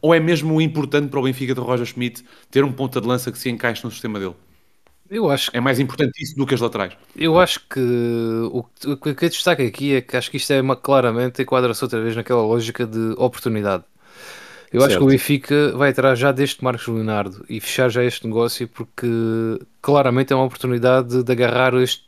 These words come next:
Speaker 2: este jogador que dizem que é um talento incrível. E agarrá-lo agora porquê? Porque o Santos desceu. E ao descer,
Speaker 1: Certo.
Speaker 2: facilita também baixar o, o preço deste,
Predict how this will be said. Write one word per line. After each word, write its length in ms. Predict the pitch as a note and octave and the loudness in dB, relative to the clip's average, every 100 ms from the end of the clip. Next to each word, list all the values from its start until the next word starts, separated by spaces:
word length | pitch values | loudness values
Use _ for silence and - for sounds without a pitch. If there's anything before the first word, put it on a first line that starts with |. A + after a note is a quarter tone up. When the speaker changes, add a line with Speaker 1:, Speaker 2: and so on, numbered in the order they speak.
| - | -6
Speaker 2:
este 240 | B2 - B2+ | -4 -4 -2
jogador 320 | A#2 A#2+ A#2+ | 0 0 0
que 80 | A2+ | -4
dizem 260 | A#2+ B2 | -2 -2
que 80 | A#2+ | 0
é 20 | |
um 80 | B2 | -2
talento 400 | - A#2 A#2+ A2+ | 0 0 0 -2
incrível. 400 | B2 B2 A2 G2+ - - - - - | 0 2 2 0 -10 -20 -20 -6 -2
E 60 | |
agarrá-lo 360 | A#2+ A#2+ C#3 C#3 | 2 4 4 6
agora 220 | C3+ C#3 | 4 4
porquê? 240 | - B2+ | 2 0
Porque 160 | - A#2+ | 0 -4
o 20 | |
Santos 280 | - C#3 - | -2 -2 -4
desceu. 380 | - - C#3+ G2+ - - - - - - - | -4 0 0 -2 -10 -20 -20 -20 -20 -18 -2
E 120 | A#2 | 4
ao 140 | B2 B2 | 4 4
descer, 360 | - - C3+ | 0 4 6
Speaker 1:
Certo. 300 | A2+ D#2+ - - | 6 2 -2 -8
Speaker 2:
facilita 600 | C#3+ B2+ D3+ C#3+ D3+ C#3+ | -6 -4 -2 0 -2 -2
também 320 | D3 C#3+ C#3 | 0 0 0
baixar 480 | C#3 C#3 - D3 C#3 | 0 2 2 2 2
o, 640 | C3+ - C#3+ C3 B2+ B2 | -2 -4 -4 -2 -2 -2
o 60 | B2 | 2
preço 340 | D3 C3+ - | 2 2 0
deste, 300 | C3+ - - | -4 -4 -2